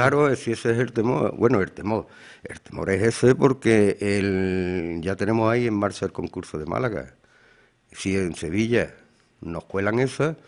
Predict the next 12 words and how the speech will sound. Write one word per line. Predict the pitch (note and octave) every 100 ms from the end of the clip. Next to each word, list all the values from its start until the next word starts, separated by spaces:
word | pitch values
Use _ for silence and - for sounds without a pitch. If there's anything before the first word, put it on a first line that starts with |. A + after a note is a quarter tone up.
| _ _ _
pues | - -
Málaga | D2 D2 D#2+ F2+ A2+
viene | A2+ A#2+
detrás, | F2 F2 A2 C3
después | F#2+ - D#2+
viene | F2+ F2+
Cádiz, | F#2 A#2+ A#2+
después | F2 - E2+
viene | F#2 F#2 F2 F2 F2 - _ _
Huelva, | F2+ A#2 B2+ F2+
después | D#2+ F#2+
viene, | F2+ G#2+